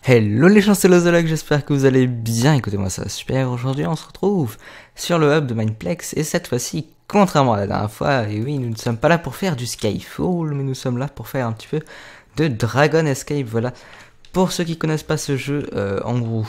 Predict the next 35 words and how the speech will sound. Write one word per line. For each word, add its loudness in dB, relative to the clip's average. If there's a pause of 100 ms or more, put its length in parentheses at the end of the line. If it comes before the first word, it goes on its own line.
(120)
vous -4
avez -2
un -2
jump, -2 (200)
vous -4
avez 0
un 2
dragon, 0 (100)
<coughs> 2
paf, 2
Dragon 2
Escape. -4 (720)
Et 4
en 4
gros, 4
euh, 0 (1400)
bah, -2
il -2
y 0
avait, -2
il -4
y 2
a 4
le 0
dragon 2
qui -4
vous 0
suit, -4
et -2
vous -4
devez -2
faire -2
le -2
jump... -6
Euh, -6